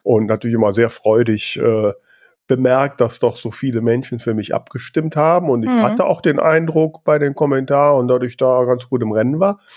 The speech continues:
Speaker 1: Eigentlich tauchte nur noch eine andere Autorin auf.
Speaker 2: Ja.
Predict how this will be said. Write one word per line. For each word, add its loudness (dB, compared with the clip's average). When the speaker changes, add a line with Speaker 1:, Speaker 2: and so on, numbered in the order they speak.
Speaker 1:
Eigentlich 0
tauchte -2
nur 2
noch 0
eine 0
andere 0
Autorin -2
auf. -4
Speaker 2:
Ja. -2